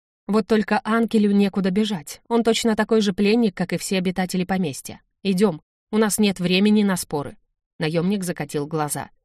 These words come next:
"Неплохо бы иметь план. Заходим и выманиваем врага. Чем вам не план?" Антия двинулась вперед первой. По ее пальцам медленно заструились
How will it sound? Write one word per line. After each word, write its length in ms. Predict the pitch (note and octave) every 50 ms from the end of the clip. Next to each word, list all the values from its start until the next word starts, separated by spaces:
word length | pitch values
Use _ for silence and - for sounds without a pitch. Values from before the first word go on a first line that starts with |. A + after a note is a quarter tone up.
| _ _ _ _ -
"Неплохо 440 | A3+ A3+ G#3+ A#3 A#3 A#3 - A#3+ A3
бы 160 | G#3 A3 A3
иметь 260 | G#3+ G#3+ G#3 - -
план. 380 | - G#3 G#3 F3 C#3+ C3 F#3 - _ _ _ - -
Заходим 640 | G3 A3 A3 F#3 - A#3+ B3 A#3+ G3+ E3 D#3 - _ _
и 100 | - G#3
выманиваем 640 | G3 G#3+ G#3+ G#3+ A3 G#3+ A3 A3 G#3 G#3+ G#3 G#3+ G#3
врага. 440 | F#3 G3 G3+ G#3+ G3+ G3+ F#3+ D3 - _ _
Чем 260 | - - C#4 B3+ A3+
вам 200 | F#3+ F3+ F3 F3
не 80 | F#3 F3+
план?" 320 | F3+ G#3 G#3 F#3+ F#3 - - _ _ _ _ -
Антия 340 | E3 D#3+ E3 D#3+ - F3 D#3+
двинулась 440 | D#3 F3 F3 E3 D#3+ D#3 D3+ -
вперед 380 | - - - E3+ E3+ D#3+ D3+ -
первой. 400 | - G#3 G#3+ F#3+ C#3+ C3+ C3 - _ _
По 60 | - E3+
ее 220 | D3 C#3+ D3 C#3+
пальцам 420 | C#3+ E3+ E3 E3+ E3 - G3 F#3+
медленно 460 | F#3 E3+ D3 C#3+ D3 E3 E3 E3 E3 D#3+
заструились 720 | D#3+ D#3 - - E3 E3+ E3 D#3+ D#3+ D#3+ D3+ - -